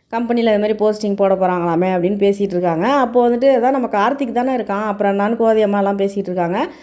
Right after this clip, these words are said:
அப்போ வந்து அப்புறம் வசு சொல்றாங்க, "சரஸ்வதி கூட தான் எம் பி ஏ முடிக்க போறாங்க, இப்போ ரிசல்ட் வந்துரும், அவங்களுக்கும் ஒரு போஸ்டிங் கொடுக்கணும்னு," பேசிகிட்டு இருக்காங்க. பேசிகிட்டு இருக்கும்போதே நம்ம நமச்சி,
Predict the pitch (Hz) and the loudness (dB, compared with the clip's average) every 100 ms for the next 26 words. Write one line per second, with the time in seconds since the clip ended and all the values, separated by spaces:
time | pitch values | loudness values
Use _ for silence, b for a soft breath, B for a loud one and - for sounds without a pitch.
0 | B B 254 269 269 269 262 247 226 226 | B B 2 4 4 2 0 0 -2 -2
1 | 262 240 220 220 262 226 233 269 254 233 | -2 -2 0 -2 -2 -2 0 -2 -2 0
2 | 233 254 233 226 240 220 208 214 208 202 | 2 2 2 0 0 0 -2 -4 -2 0
3 | 190 190 196 180 147 - _ _ b b | -2 -2 -4 -4 -8 -18 _ _ b b
4 | b _ 220 220 247 240 220 202 202 202 | b _ -2 2 2 2 0 0 0 0
5 | 190 190 240 233 233 233 220 214 208 202 | 0 0 0 0 -2 0 -4 -2 -6 -4
6 | 202 196 214 285 294 294 285 269 254 254 | -2 -2 -2 2 2 2 -2 0 0 2
7 | 262 285 277 262 262 294 302 285 262 254 | 2 2 -2 0 0 2 2 0 0 0
8 | 262 262 262 | -2 -2 -2